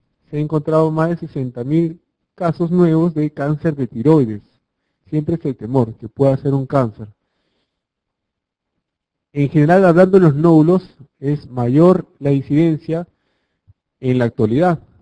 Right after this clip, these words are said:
Entonces siempre decía, bueno, se ha estado hasta hace poco pensando de que, ah, bueno, de pronto hay más nódulos, entre comillas, porque ya tenemos el ecógrafo más fácil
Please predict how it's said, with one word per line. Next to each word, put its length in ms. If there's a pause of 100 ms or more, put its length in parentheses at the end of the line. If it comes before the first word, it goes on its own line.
(680)
Entonces 240
siempre 340
decía, 600
bueno, 220
se 260
ha 40
estado 260
hasta 180
hace 160
poco 260
pensando 460
de 80
que, 300
ah, 180
bueno, 380
de 100
pronto 340
hay 120
más 200
nódulos, 720
entre 280
comillas, 480
porque 260
ya 80
tenemos 480 (500)
el 120
ecógrafo 500
más 160
fácil 400